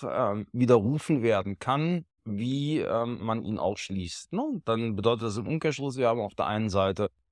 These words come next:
den Kaufen-Button und auf der anderen Seite, also zum Vertragskündigung, den Widerrufsbutton. Und hier hat jetzt der Europäische Rat seine Position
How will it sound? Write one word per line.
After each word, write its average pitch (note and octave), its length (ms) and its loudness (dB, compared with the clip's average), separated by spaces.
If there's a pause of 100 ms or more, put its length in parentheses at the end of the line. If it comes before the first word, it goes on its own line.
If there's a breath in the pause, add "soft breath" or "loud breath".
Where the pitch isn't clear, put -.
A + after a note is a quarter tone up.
(260)
den D#2+ 120 0
Kaufen-Button D#3 640 4
und B2 140 -2
auf G#2 100 -4
der F#2+ 120 2
anderen G#2 440 2
Seite, F#2+ 460 2
also F2 260 -2
zum E2+ 200 -10
Vertragskündigung, G2 1300 -4 (140)
den E2 460 -6 (100)
Widerrufsbutton. C#3+ 960 2 (380)
Und B2 360 6
hier D3 340 6
hat B2 140 6
jetzt - 260 0
der G#2+ 320 6
Europäische G2+ 1300 4
Rat A#2+ 640 4
seine G2 320 0
Position G#2 560 -4